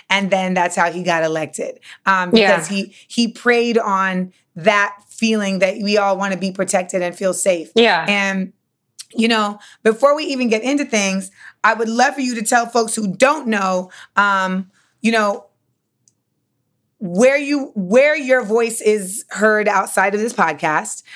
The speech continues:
Speaker 2: Mm-hmm.
Speaker 1: um, you know, the work that you've been doing, and a little background on how you got to this space, how you got to this space of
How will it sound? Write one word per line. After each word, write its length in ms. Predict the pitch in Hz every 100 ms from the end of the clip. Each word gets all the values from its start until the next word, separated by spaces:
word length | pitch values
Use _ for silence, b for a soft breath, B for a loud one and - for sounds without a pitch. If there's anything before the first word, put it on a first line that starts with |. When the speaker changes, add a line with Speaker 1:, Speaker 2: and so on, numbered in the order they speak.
| -
Speaker 2:
Mm-hmm. 120 | 214 190
Speaker 1:
um, 520 | 185 180 180 175 185 b b
you 100 | 202
know, 140 | 214
the 100 | 202
work 260 | 190 233 254
that 140 | 240
you've 120 | 247 208
been 160 | 220
doing, 480 | 190 196 190 196 196 B
and 140 | 214 226
a 40 |
little 200 | 240 254
background 680 | 220 220 220 208 196 196 208 B -
on 160 | 202 214
how 180 | 202
you 180 | 202 196
got 280 | 190 214 -
to 80 | 202
this 200 | 190 185
space, 560 | - 196 185 185 - - _ _ -
how 120 | 220
you 140 | 247 233
got 160 | 240
to 80 | 247
this 180 | 214 214
space 480 | - 208 202 202 - b _
of 540 | 208 208 202 196 190